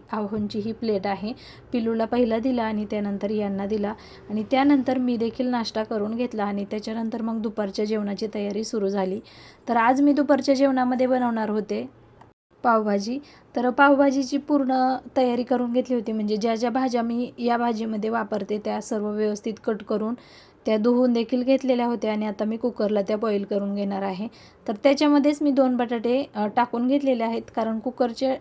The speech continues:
डबे रिकामे नव्हते, त्याच्यामुळे मग मी डायरेक्ट कुकरलाच भाज्या,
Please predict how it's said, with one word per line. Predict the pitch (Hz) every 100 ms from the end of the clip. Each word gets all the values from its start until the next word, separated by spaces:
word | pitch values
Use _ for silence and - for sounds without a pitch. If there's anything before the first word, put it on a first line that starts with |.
| -
डबे | 220 220 220 254
रिकामे | 247 233 240 254
नव्हते, | 277 262 240 233 285 - - _
त्याच्यामुळे | 226 233 220 220
मग | 226 226
मी | 226
डायरेक्ट | 226 220 220
कुकरलाच | - 226 226 220 220 233 226
भाज्या, | 226 202 208